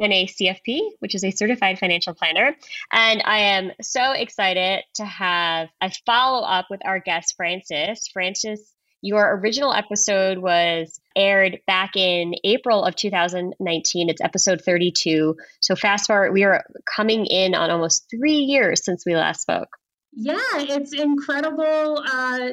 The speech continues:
Speaker 2: to think of all of the things that have happened in, in that amount of time.
Speaker 1: Yeah. So we, when we had talked, you were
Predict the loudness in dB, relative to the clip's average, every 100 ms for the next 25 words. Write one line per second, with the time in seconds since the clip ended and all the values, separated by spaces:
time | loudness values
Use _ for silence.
0 | -6 -4 -4 -2 -2 -2 -4 -4 -2 -2
1 | -4 -4 -4 -4 -4 -4 -4 -6 -4 -6
2 | -2 -2 -2 -2 -4 -6 -6 -4 -4 -4
3 | -6 -6 -6 -4 -4 -6 -8 -14 _ _
4 | -20 -2 4 6 4 2 2 2 2 2
5 | 2 2 2 2 2 2 0 0 2 4
6 | 2 0 -4 -8 -6 -4 0 2 4 2
7 | 0 -4